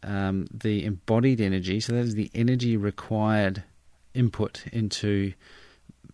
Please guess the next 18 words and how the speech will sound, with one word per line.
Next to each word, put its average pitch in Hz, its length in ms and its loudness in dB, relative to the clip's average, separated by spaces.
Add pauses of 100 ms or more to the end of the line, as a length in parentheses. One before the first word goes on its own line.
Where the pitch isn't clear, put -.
uh, 104 240 -4
making 101 760 -2 (520)
the, 98 520 0
a - 260 -6
fiberglass 101 420 0
material, 101 380 -2
is 104 240 -6 (320)
thirty-two 117 1000 2 (340)
megajoules 104 640 0
per 104 140 -4
kilogram. 101 680 -4 (180)
Thirty-two 117 880 -2
megajoules 98 760 -4 (600)
per 101 280 2
kilogram. 98 720 -4 (520)
Uh, 107 260 2
relatively 135 460 6
high 98 340 2